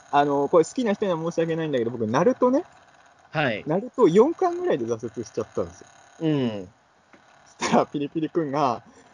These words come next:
Speaker 1: 「ナル-、四巻でナルト挫折する人類なんているんですか？」みたいな感じで言ってくるから、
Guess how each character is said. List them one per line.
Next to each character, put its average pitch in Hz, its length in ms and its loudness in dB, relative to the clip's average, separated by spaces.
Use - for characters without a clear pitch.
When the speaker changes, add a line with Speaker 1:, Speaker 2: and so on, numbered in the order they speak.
Speaker 1:
「ナ 127 180 -6
ル-、 208 260 2
四 294 280 4
巻 185 260 0
で 120 80 -2
ナ 120 140 -4
ル 156 100 -2
ト 165 140 -2
挫 156 220 -6
折 180 100 -4
す - 200 -2
る 170 100 2
人 226 300 2
類 165 180 2
な 127 120 -2
ん 110 60 -10
て 110 100 -8
い 131 120 -2
る 262 140 6
ん 226 60 4
で 190 60 2
す - 120 -8
か？」 131 180 2
み 139 80 -2
た - 120 2
い 571 40 0
な - 240 -10
感 196 120 -4
じ - 120 -10
で - 60 -20
言 190 80 -8
っ - 40 -12
て - 80 -2
く - 160 -4
る 170 100 4
か 180 100 2
ら、 127 380 -4